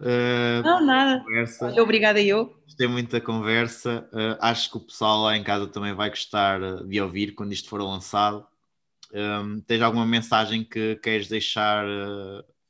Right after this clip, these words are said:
Speaker 1: para quem nos for ouvir?
Speaker 2: Olha, eh, a mensagem é sempre, acho que é um bocadinho esta, que é, sejam sempre alunos, procurem sempre professores,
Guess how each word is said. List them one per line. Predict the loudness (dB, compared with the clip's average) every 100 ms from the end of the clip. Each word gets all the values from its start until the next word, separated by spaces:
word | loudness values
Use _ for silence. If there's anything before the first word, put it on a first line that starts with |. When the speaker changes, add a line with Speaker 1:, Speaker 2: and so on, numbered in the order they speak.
| _ _ _ _ _ _ -8
Speaker 1:
para | -4
quem | 0 0
nos | -2
for | -4 0
ouvir? | 0 0 -2 -4 _ _ _ _ _ _ -20 -6
Speaker 2:
Olha, | 2 4 4 0 -4
eh, | 2 2 2
a | 2
mensagem | 2 2 0 0
é | 0
sempre, | 0 -2 -2 -6 -4 -4 -4
acho | -4 -4
que | -4
é | -6
um |
bocadinho | -4 -4 -2
esta, | -2 -4 -6 -14
que | _ -4
é, | -2 -2
sejam | -4 -6 -4 -6
sempre | -10 -2 0 0
alunos, | -2 -2 0 -2 -4 -12 -10
procurem | -6 -4 -2 -2
sempre | -4 -4 -4 -6
professores, | -14 -10 -4 -4 -4 -10